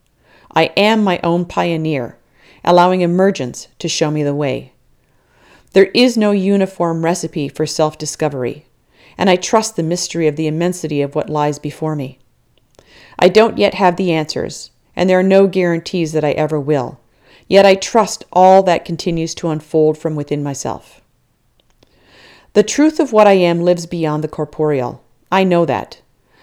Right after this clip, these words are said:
Long before I had the language to descri-, to describe the essence of my being, I had tasted other realms of consciousness.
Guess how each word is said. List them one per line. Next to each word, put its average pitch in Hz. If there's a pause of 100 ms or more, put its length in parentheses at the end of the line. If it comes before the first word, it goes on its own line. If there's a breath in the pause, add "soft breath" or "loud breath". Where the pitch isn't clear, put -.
(140 soft breath)
Long 233
before 214
I -
had 190
the 175
language 165
to 160
descri-, 160
to 185
describe 175
the -
essence 165
of 160
my 156
being, 139 (320 soft breath)
I 190
had 185
tasted -
other 160
realms 151
of 151
consciousness. -